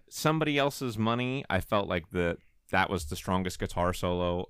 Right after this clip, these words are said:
uh, on the record that was really cool to listen to. I really enjoyed that. But it wasn't, like, particular tracks were really standing out to me so much as I just enjoyed the craftsmanship, uh, of songwriting on the whole album. So it was,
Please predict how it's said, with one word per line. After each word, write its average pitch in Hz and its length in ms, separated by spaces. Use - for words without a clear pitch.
uh, 80 280
on 85 180
the 85 60
record 85 480
that 85 100
was 80 160
really 87 540
cool 85 260
to 85 80
listen 85 280
to. 82 240
I 80 40
really 85 240
enjoyed 82 320
that. 80 220
But 117 120
it 117 100
wasn't, 123 500
like, 113 200
particular 107 640
tracks 98 440
were 87 80
really 104 600
standing 139 380
out 143 180
to 151 80
me 151 140
so 104 240
much 98 240
as 87 140
I 87 100
just 87 220
enjoyed 87 420
the 92 60
craftsmanship, 87 920
uh, 80 300
of 90 140
songwriting 85 640
on 82 140
the 80 60
whole 85 400
album. 82 540
So 87 240
it 82 60
was, 82 240